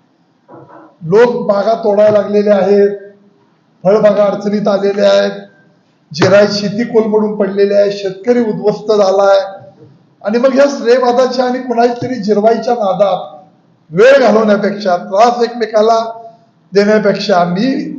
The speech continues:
आमदारांना मागेही आवाहन केलं होतं की या प्रश्नासंदर्भामध्ये शेतकरी कोलमडलाय, त्याला उभं करण्यासाठी खांद्याला खांदा लावून काम करूया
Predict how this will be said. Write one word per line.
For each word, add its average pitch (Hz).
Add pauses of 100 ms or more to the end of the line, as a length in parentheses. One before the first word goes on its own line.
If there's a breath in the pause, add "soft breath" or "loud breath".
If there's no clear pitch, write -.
आमदारांना 214
मागेही 208
आवाहन 208
केलं 185
होतं 156 (1200)
की 190
या 196
प्रश्नासंदर्भामध्ये 190 (920)
शेतकरी 196
कोलमडलाय, 220
त्याला 226
उभं 262
करण्यासाठी 220
खांद्याला 214
खांदा 196
लावून 202
काम 185
करूया 208